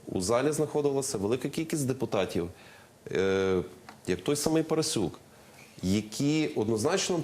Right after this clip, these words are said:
мають моральне право поставити запитання до тих людей, які кандидатують на відповідні посади у міністерстві, для того, щоб в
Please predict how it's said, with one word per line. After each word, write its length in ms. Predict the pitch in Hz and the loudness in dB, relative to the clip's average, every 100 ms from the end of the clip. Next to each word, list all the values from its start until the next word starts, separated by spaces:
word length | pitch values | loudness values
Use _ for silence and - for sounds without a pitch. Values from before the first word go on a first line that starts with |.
| - | -2
мають 420 | 135 131 123 - | 0 2 2 0
моральне 440 | 113 113 123 123 113 | -2 2 4 2 2
право 360 | 120 127 151 | 2 2 2
поставити 560 | - 110 117 117 110 107 | 0 -2 0 2 2 0
запитання 800 | 98 95 104 123 151 139 98 85 - - - - - - - | -2 -2 -2 0 2 2 2 0 -4 -20 -20 -20 -20 -18 -8
до 420 | 98 95 120 113 | -2 2 4 4
тих 540 | 110 - 143 120 - - - - - - 101 | 2 0 0 0 -6 -16 -20 -20 -20 -6 0
людей, 420 | 110 113 135 107 | 2 2 2 2
які 260 | 107 127 | 2 -2
кандидатують 840 | 123 113 107 101 - 185 135 151 - - | 0 2 2 2 2 2 2 0 -6 -6
на 460 | - 113 123 120 120 - - - - | 0 2 4 2 0 -6 -20 -16 -4
відповідні 460 | 117 127 135 127 131 | -2 0 0 0 -2
посади 440 | 123 - 127 127 | -2 0 2 0
у 140 | - | 2
міністерстві, 800 | 123 123 123 - 117 117 - 165 - - - - | 2 2 2 0 0 0 -2 -4 -6 -14 -16 -2
для 140 | 104 | 0
того, 260 | - 170 170 | 2 2 2
щоб 340 | - 151 131 | 2 0 0
в 340 | 131 139 135 | 2 2 2